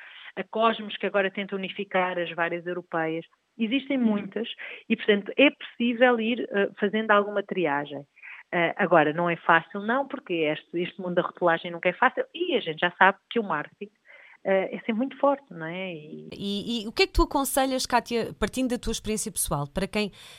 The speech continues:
Speaker 1: Hum.
Speaker 2: tenha uma pele alérgica, um cabelo alérgico, não necessariamente se for ruivo ou não,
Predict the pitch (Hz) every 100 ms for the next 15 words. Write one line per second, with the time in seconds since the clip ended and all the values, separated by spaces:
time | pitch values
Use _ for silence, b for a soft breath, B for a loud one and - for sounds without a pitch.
0 | B 220 202 202 208 214 - 185 165 196
1 | 185 170 165 175 156 160 175 165 170 190
2 | 175 165 185 175 190 185 185 180 - 185
3 | 175 175 175 175 - 160 147 - 151 -
4 | - - - 151 - 196 214 165 165 175